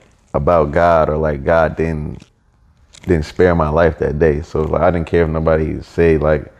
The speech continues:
"Oh, you a punk," or you, I, I didn't, I really didn't care. Like, I was literally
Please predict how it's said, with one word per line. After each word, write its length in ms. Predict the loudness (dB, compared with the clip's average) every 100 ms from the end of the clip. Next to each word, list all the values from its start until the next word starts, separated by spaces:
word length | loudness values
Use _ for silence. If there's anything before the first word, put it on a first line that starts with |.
| -20 _ _ 0
"Oh, 140 | 2
you 240 | 4 2
a 60 | 0
punk," 420 | 0 0 0 0
or 100 | 0
you, 400 | 0 0 2 0
I, 140 | -4 -4
I 60 | -2
didn't, 380 | 0 -2 -4 -10 -14 -4
I 60 | 0
really 280 | 2 2
didn't 220 | 2 -2 0
care. 200 | 2 2
Like, 140 | 2
I 120 | 2
was 220 | 2 -2
literally 640 | 0 0 0 0 -2 -4